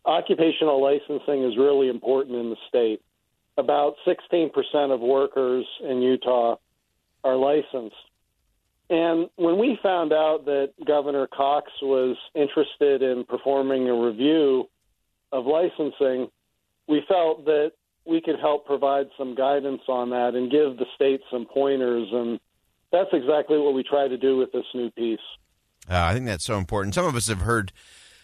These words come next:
Speaker 2: uh, some of the, the stories over the years of, you know, spending more time to get, you know, to get your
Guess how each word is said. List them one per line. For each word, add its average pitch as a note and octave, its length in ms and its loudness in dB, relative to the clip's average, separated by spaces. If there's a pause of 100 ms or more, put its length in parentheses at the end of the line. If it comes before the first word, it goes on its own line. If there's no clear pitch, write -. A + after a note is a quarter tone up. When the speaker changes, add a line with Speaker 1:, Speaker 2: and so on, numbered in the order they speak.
(160)
Speaker 2:
uh, G2 160 -4
some B2 200 0
of G#2+ 80 -2
the, G2+ 340 2
the G2+ 100 -4
stories A2+ 460 0
over G2+ 240 -2
the G2 100 -4
years F#2+ 380 0
of, F2 400 -6
you F#2+ 160 -6
know, F2 200 -2 (180)
spending G#2+ 420 -2
more G#2 160 2
time G#2 440 0
to F2+ 120 -4
get, F2+ 220 -8
you F#2 100 -8
know, F2+ 80 -2
to D#2+ 140 -8
get - 220 -8
your F#2+ 120 -2